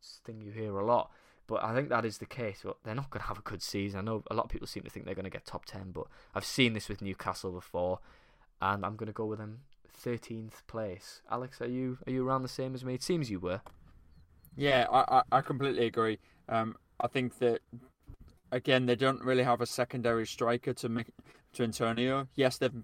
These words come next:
Speaker 2: moulded him into
Speaker 1: Well, they
Speaker 2: this,
Speaker 1: sold Haller,
Speaker 2: like
Speaker 1: didn't they? They sold Sebastian
Speaker 2: Yeah.
Speaker 1: Haller.
Speaker 2: That's it. So, like, uh, they've moulded Antonio into this fifteen goal a season striker, but he has his injury concerns. He is,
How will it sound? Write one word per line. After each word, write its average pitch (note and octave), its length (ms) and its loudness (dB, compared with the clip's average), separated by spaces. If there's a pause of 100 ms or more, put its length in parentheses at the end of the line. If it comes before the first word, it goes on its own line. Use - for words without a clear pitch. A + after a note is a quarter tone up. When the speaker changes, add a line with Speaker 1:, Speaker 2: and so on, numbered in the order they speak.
(140)
Speaker 2:
moulded B2 500 4
him C#3+ 260 2
into C#3+ 140 2
Speaker 1:
Well, D#3+ 80 2
they C3 40 4
Speaker 2:
this, A#2+ 120 6
Speaker 1:
sold G#3+ 180 6
Haller, F3 300 2
Speaker 2:
like A#2+ 120 4
Speaker 1:
didn't B2+ 140 -6
they? F#2+ 140 -4
They G#2+ 100 -6
sold D3 260 -4
Sebastian - 420 -8
Speaker 2:
Yeah. B2+ 180 6
Speaker 1:
Haller. G2 100 -6 (800)
Speaker 2:
That's - 260 4
it. C3+ 220 4 (160)
So, B2+ 180 2
like, B2 300 0
uh, C3 220 0 (340)
they've C#3 200 0
moulded C3+ 580 4
Antonio B2+ 520 0
into A#2 160 -2
this A#2+ 160 -2
fifteen B2+ 460 0
goal A#2+ 260 6
a A2+ 60 0
season A#2 420 -2
striker, B2 540 0 (360)
but B2 200 6 (460)
he C#3 200 0
has C3 240 8
his C3+ 160 0
injury C3+ 340 0
concerns. G#2 680 -6
He C3+ 220 4
is, C#3 240 4